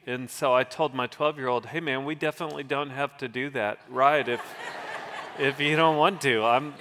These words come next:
I'm totally fine with it." He, uh, he unfortunately wanted to do it.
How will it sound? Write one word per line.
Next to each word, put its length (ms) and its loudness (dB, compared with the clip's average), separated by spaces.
I'm 160 2
totally 400 2
fine 280 4
with 180 -2
it." 160 -2
He, 260 2
uh, 280 6
he 200 8
unfortunately 840 4
wanted 360 2
to 80 0
do 240 0
it. 220 -2